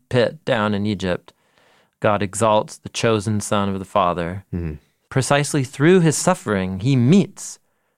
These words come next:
Speaker 1: people that become the way that he's elevated to become the second in place ruler over all of Egypt. And not only that, his wise rule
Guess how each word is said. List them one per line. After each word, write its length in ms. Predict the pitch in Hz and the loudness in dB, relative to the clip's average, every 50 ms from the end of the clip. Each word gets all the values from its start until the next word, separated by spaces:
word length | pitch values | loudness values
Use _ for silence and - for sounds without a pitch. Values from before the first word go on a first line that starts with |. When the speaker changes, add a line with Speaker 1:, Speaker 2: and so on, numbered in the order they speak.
| _ _ - | _ _ 0
Speaker 1:
people 460 | 196 233 226 - 98 90 87 - _ _ _ _ _ _ _ _ _ _ _ - | 0 0 0 0 -2 -2 -2 -4 _ _ _ _ _ _ _ _ _ _ _ -2
that 280 | 104 113 113 - - _ _ _ _ - | 0 0 0 0 -2 _ _ _ _ -8
become 280 | 131 - - 139 135 | -6 -2 -2 0 0
the 80 | 127 120 | 2 2
way 160 | 131 143 143 | 2 2 2
that 100 | 127 120 | 0 0
he's 200 | 113 127 110 - | -2 -4 -2 0
elevated 680 | - 139 131 147 139 110 110 107 101 95 101 98 98 - | 0 2 2 2 2 2 0 0 0 0 -2 -4 -4 -8
to 80 | 101 | -8
become 360 | 107 107 - - 110 101 98 | -8 -8 -4 -2 -2 0 -2
the 60 | 98 95 | -2 -4
second 460 | - - 120 107 - - 107 - - _ _ _ _ _ _ _ _ _ _ | -4 -4 -4 -4 -2 -4 -6 -6 -6 _ _ _ _ _ _ _ _ _ _
in 80 | - 98 | -12 -8
place 260 | - 110 110 98 87 | -4 -4 -4 -4 -4
ruler 380 | 104 98 95 101 98 95 90 85 | -6 -6 -6 -4 -4 -4 -4 -4
over 240 | 85 87 87 85 | -6 -6 -6 -6
all 320 | 85 82 - - - 90 85 | -6 -6 -4 -4 -4 -4 -4
of 100 | 90 92 | -4 -4
Egypt. 480 | 113 117 110 - 87 - - _ - _ _ _ _ _ - _ _ _ _ | -4 -4 -2 -2 -4 -4 -4 _ -20 _ _ _ _ _ -20 _ _ _ _
And 80 | - 104 | -6 -4
not 140 | 117 143 175 | -2 0 0
only 200 | 165 113 98 101 | 0 -2 -2 -2
that, 380 | 110 190 226 156 113 - - _ _ _ _ _ _ _ _ _ _ _ _ _ | 0 0 2 2 0 -2 -4 _ _ _ _ _ _ _ _ _ _ _ _ _
his 340 | _ - 127 120 110 101 104 | _ -6 -6 -6 -6 -6 -4
wise 580 | 104 107 117 120 131 135 143 151 147 107 101 | 0 2 4 4 4 4 2 2 0 -2 -2
rule 600 | 107 110 139 196 180 117 90 85 87 90 98 - | -2 0 2 2 2 2 2 0 -2 -4 -6 -12